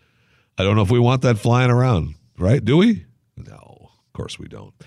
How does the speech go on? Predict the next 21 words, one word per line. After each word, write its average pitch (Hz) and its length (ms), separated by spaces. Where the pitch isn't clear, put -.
And 185 140
of 143 100
course, 160 240
self-driving 113 560
cars. 82 360
We 110 140
talked 117 240
about 113 200
it - 20
all 107 140
the 123 60
time. 113 260
I 98 40
love 107 260
'em. 92 140
We're, 92 200
and 92 440
we, 85 100
I 85 80
told 143 320
you, 95 300